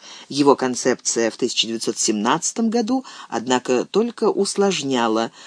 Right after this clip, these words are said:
стоявшие перед большевиками проблемы. Каковы бы ни были причины того, почему большевики не думали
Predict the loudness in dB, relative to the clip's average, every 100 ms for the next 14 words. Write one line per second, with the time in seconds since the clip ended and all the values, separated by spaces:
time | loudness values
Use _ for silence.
0 | -8 2 4 6 4 0 0 0 2 0
1 | 2 0 0 -2 -2 -2 -2 -2 -6 -10
2 | -14 -4 -2 -2 -6 -6 -8 -18 -20 _
3 | _ _ _ _ _ _ _ _ _ _
4 | _ _ _ _ 2 6 10 10 12 10
5 | 8 6 6 6 8 6 6 2 0 2
6 | 4 2 4 0 -2 -8 -8 0 4 8
7 | 8 8 4 2 2 4 6 6 4 2
8 | 0 0 0 4 4 4 -4 -12 0 4
9 | 4 6 4 6 8 6